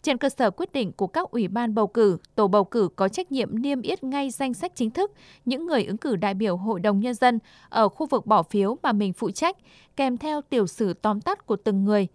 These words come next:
chậm nhất là ngày ba tháng năm năm hai nghìn không trăm hai mươi mốt,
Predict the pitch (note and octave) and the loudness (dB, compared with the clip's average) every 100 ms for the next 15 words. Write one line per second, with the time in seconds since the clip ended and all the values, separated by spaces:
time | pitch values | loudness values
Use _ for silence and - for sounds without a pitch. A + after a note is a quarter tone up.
0 | _ - D4 G3 G#3+ F#4 - A#3 G#3 G#3 | _ -6 -2 0 0 -2 -4 -2 0 -2
1 | G3 G#3 C4+ C4 A3 A3+ C#4 C4 B3+ B3+ | 0 0 -2 -2 -4 -2 -2 -2 -4 -4
2 | B3+ G#3 D#3+ - A3 A#3+ A#3 A3+ E4+ | -2 -2 -2 -6 -4 -2 0 2 2